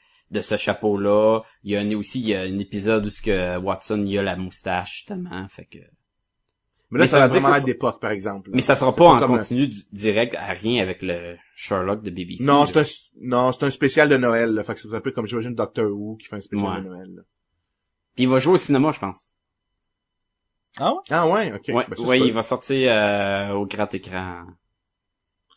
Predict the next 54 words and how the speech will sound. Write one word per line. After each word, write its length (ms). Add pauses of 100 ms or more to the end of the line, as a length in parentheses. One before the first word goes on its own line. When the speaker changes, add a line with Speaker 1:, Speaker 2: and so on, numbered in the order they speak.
(220)
Speaker 2:
Je 100
pense 120
que 60
c'est 60
la 120
série 240
la 120
plus 160
big 300
en, 80
en 800
Angleterre, 520
là, 340
avec 360
Doctor 320
Who, 240
là. 60 (1200)
Speaker 1:
Ouais, 160
parce 160
que 80
Doctor 300
Who, 40
c'est 120
big 220
en 60
tabarnouche, 460
là, 120
mais 480 (300)
Speaker 3:
Ben, 300
l'affaire, 280
Speaker 1:
mais 60
Speaker 3:
c'est 140
qu'en 200
ce 120
moment, 380
c'est 200
dur 280
d'être 300
big 320
parce 200
que 80
ça 140
fait 120
quoi, 220
un 280
an 120
qu'il 140
n'y 40
a 20
pas 80
eu 80
de 60
nouveaux 220
épisodes ? 800